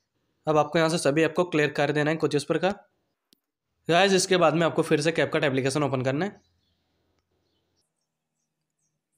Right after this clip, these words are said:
एप्लीकेशन ओपन होने के बाद में कुछ ऐसा इंटरफेस दिखाई देगा, यहाँ न्यू प्रोजेक्ट को क्लिक करना है और गाइस, यहाँ से वो वाला वीडियो सिलेक्ट करना है जो हमने अभी एक्सपोर्ट किया था।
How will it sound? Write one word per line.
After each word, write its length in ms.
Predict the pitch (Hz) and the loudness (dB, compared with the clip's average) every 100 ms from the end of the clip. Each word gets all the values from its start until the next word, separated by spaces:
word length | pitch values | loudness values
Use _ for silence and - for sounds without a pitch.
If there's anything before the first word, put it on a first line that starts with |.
| _ - | _ -2
एप्लीकेशन 460 | 175 196 190 170 175 | 0 2 2 2 0
ओपन 180 | 156 151 | 0 0
होने 140 | 160 | 0
के 60 | 151 | 2
बाद 140 | 139 | 0
में 100 | 151 | 0
कुछ 180 | 151 139 | -2 -2
ऐसा 140 | 131 | -2
इंटरफेस 380 | 147 135 139 135 | -2 -4 -4 -4
दिखाई 180 | 139 151 | -2 -2
देगा, 160 | 139 156 | 0 0
यहाँ 120 | 156 | 0
न्यू 140 | 143 120 | -2 -2
प्रोजेक्ट 320 | 127 127 123 | -2 -2 -4
को 60 | 135 | -6
क्लिक 200 | 143 - | -6 -4
करना 220 | 131 170 | -4 -6
है 240 | - _ _ _ _ _ _ _ _ _ - | -12 _ _ _ _ _ _ _ _ _ -6
और 140 | 151 139 | 0 0
गाइस, 280 | 135 143 131 | 0 0 -2
यहाँ 160 | 127 | -2
से 120 | 127 | -2
वो 140 | 139 135 | -2 0
वाला 140 | 135 | 2
वीडियो 180 | 127 127 | 0 0
सिलेक्ट 260 | 127 131 - | -2 -6 -6
करना 240 | 123 120 | -6 -4
है 60 | 202 _ _ _ - | -6 _ _ _ -4
जो 80 | 131 | -2
हमने 160 | 127 | 0
अभी 140 | 131 143 | 0 -2
एक्सपोर्ट 360 | 139 - 127 | -2 -4 -4
किया 120 | 131 127 | -2 -2
था। 120 | 175 | -4